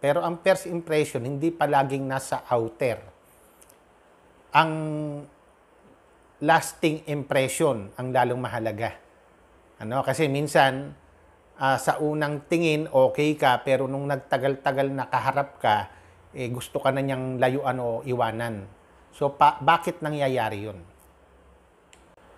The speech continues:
Napansin mo ba na kung bakit may mga tao na sa una pa lang na paghaharap,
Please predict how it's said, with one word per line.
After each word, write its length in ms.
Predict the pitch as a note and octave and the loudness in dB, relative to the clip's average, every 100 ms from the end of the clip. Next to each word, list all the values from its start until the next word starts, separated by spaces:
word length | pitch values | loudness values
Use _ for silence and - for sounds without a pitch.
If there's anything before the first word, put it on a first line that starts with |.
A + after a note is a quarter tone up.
| - - | -16 -2
Napansin 480 | C#3+ F#3+ G3+ - F#3+ | 0 2 0 0 0
mo 80 | F#3 | 4
ba 160 | E3 | 4
na 320 | D#3+ C#3+ C3+ | 4 2 0
kung 160 | - D3+ | -2 2
bakit 400 | D3+ D3 D3+ - | 4 4 0 -6
may 160 | D3 D3 | -6 -4
mga 240 | C#3 C3+ | -4 -2
tao 320 | C3+ C3+ B2 | 0 0 0
na 320 | B2+ A#2+ A#2 - - _ _ _ _ | -6 -8 -8 -12 -20 _ _ _ _
sa 160 | - D#3+ | -8 -4
una 240 | F3 F3+ E3+ | -2 0 2
pa 160 | D#3+ | 4
lang 160 | D#3 D#3 | 4 2
na 160 | D#3 C#3+ | 0 0
paghaharap, 1120 | C#3+ C3+ B2 - - D3 C3+ C3+ C#3 A#2 | 0 -2 -8 -14 -2 0 2 2 2 2